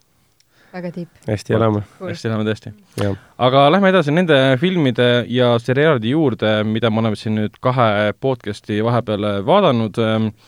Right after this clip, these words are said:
Speaker 3: on see siis Netflixist, Amazonist, äh, te-, televisioonist isegi, sest me elame aastas üheksakümmend. Äh, <laughs>
Speaker 2: Mis asja?
Speaker 3: mis see tänapäeval ei tähenda, see tegelikult, sa ei saa nagu mõnitada enam seda sellepärast, et televisioon on samamoodi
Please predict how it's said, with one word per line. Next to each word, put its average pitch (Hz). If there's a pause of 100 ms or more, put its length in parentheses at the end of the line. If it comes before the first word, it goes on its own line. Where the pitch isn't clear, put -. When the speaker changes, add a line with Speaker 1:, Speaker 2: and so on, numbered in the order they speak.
(380)
Speaker 3:
on 120
see 113
siis 110
Netflixist, 113
Amazonist, 113
äh, 113
te-, 110
televisioonist 120
isegi, 107
sest 110
me 110
elame 107
aastas 104
üheksakümmend. 113 (500)
Äh, 113 (200)
<laughs> 320
Speaker 2:
Mis -
asja? 151
Speaker 3:
mis 240
see -
tänapäeval 156
ei 139
tähenda, 143
see 127
tegelikult, 113
sa 160
ei 156
saa 175
nagu 123
mõnitada 120
enam 104
seda 104
sellepärast, 110
et -
televisioon 123
on 120
samamoodi 110